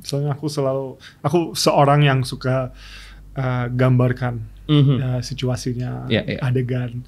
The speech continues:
Speaker 2: Iya.
Speaker 1: Jadi kalau misalnya ide-ide, eh, aku selalu mikir, "Oh, ini pasti keren kalau misalnya," you know, maksudnya
Speaker 2: Iya,
Speaker 1: kayak,
Speaker 2: paham.
Speaker 1: um, you know, eh, just adegan aja udah mikir, "Oh, kalau kita shoot seperti ini,"
Speaker 2: Mhm.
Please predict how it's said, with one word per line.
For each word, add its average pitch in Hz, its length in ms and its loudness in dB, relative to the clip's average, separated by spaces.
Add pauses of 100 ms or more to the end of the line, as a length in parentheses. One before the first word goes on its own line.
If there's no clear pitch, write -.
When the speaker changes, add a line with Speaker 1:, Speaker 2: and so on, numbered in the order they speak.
Speaker 2:
Iya. 127 180 -4 (300)
Speaker 1:
Jadi 131 220 -2
kalau 123 240 -4
misalnya 123 340 -6
ide-ide, 123 560 -2 (200)
eh, 123 360 -8 (100)
aku 135 220 -10
selalu 135 320 -6
mikir, 127 240 -4
"Oh, 151 400 -4
ini 135 160 -4
pasti 131 280 -8
keren 135 280 -6
kalau 127 240 -8
misalnya," 123 340 -8
you 160 80 -4
know, 147 100 4
maksudnya 147 240 2
Speaker 2:
Iya, 127 80 4
Speaker 1:
kayak, 143 280 2
Speaker 2:
paham. 135 160 -2
Speaker 1:
um, 113 140 2 (640)
you 135 120 2
know, 127 300 0
eh, 127 520 -6
just 127 360 -4
adegan 143 380 2
aja 131 240 -2
udah 135 200 0
mikir, 127 440 -4 (600)
"Oh, 135 160 -6
kalau 131 220 -2
kita 135 200 -4
shoot 127 240 -2 (380)
seperti 123 420 -2
ini," 156 400 0
Speaker 2:
Mhm. 127 260 2